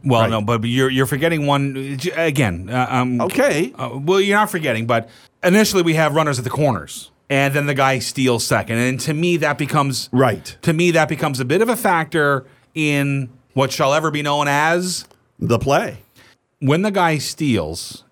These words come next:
Speaker 1: it allows Doucette to be where he is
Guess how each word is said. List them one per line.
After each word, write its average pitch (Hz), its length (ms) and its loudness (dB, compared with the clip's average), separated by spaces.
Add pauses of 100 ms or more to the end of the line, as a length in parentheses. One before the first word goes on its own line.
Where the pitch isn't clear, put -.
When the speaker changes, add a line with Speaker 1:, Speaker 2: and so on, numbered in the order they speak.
(100)
Speaker 1:
it 131 140 4
allows 131 600 2
Doucette 139 540 0
to 123 80 -2
be 120 220 2
where 120 220 2
he 113 300 2
is 90 420 -4